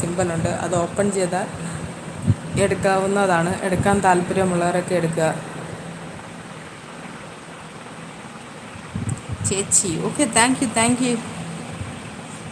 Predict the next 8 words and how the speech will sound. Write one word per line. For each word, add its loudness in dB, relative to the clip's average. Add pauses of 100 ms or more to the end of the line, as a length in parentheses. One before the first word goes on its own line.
(100)
പിന്നെ 4 (240)
വേറെ 8
എന്നാ 6 (160)
ഉണ്ട് 2 (100)
ഗൈസ് 4
വിശേഷങ്ങൾ? 4 (220)
പറയൂ, 6 (160)
പറയൂ. 4